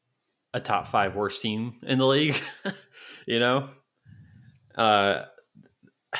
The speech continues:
they're gonna have to draft someone, and I'm not even sure, like, if you, I mean, we can bring it to this conversation, but, like, will Bill Belichick wanna rebuild again?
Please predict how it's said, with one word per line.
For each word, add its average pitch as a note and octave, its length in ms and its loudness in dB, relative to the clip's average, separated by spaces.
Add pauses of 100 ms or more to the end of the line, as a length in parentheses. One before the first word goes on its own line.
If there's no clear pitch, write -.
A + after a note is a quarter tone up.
(1400)
they're B2+ 100 2
gonna C3 160 2
have B2 200 2
to A#2 60 -6
draft G#2 280 0
someone, G2+ 360 -4
and F#2+ 160 -4
I'm A#2+ 140 -2
not E3 120 -2
even F#2 180 -6
sure, G2+ 300 -4
like, F2 280 -4
if G2+ 160 -12
you, G2+ 200 -8 (1200)
I G#2+ 60 -8
mean, G#2 80 -4
we A2 100 -2
can A#2+ 80 -4
bring A2 160 0
it G2+ 60 -4
to G2+ 80 -6
this A2 180 -4
conversation, F#2 540 -4
but, F#2 80 -4
like, F2+ 160 -4
will F#2+ 280 -2
Bill G2 240 -2
Belichick F#2+ 600 -4
wanna G2+ 160 -2
rebuild G2 440 -4
again? F#2+ 380 -6